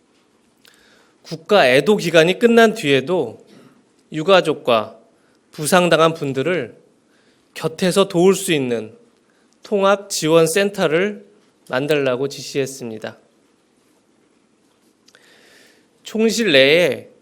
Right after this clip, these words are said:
관계부처 합동으로 만들어질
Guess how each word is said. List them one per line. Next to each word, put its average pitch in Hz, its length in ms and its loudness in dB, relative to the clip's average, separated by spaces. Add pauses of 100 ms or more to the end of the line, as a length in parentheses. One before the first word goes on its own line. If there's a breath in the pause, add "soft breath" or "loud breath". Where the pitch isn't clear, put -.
관계부처 160 800 0
합동으로 160 880 2
만들어질 131 1000 -4